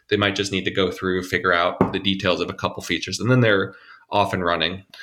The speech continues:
Individuals who have less of a background or might be less certain or confident about their own abilities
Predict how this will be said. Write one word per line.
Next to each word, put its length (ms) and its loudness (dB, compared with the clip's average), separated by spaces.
Individuals 520 2
who 80 -2
have 320 0
less 260 2
of 80 -2
a 40 -2
background 400 0
or 100 0
might 180 0
be 240 -2
less 200 0
certain 400 0
or 80 -6
confident 500 -4
about 240 -2
their 140 -2
own 120 -2
abilities 640 0